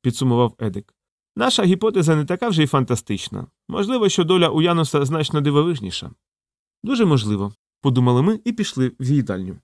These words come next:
Я забіг на хвильку в електронний зал повідомити, що йду обідати.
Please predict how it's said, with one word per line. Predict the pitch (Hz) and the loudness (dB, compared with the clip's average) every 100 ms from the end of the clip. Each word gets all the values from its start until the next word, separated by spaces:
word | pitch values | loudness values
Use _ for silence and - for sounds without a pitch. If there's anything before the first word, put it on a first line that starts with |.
| _ _ _ _ | _ _ _ _
Я | 131 131 | 4 6
забіг | 120 123 - | 6 2 2
на | 127 | 0
хвильку | 127 117 127 | 2 2 2
в | 127 131 | 4 6
електронний | 127 123 127 120 | 4 4 2 2
зал | 117 190 196 _ _ | 2 0 -2 _ _
повідомити, | 143 131 135 202 147 127 | 2 4 4 4 2 0
що | - | 0
йду | 123 135 | 2 2
обідати. | 147 101 95 - | 0 -4 -6 -8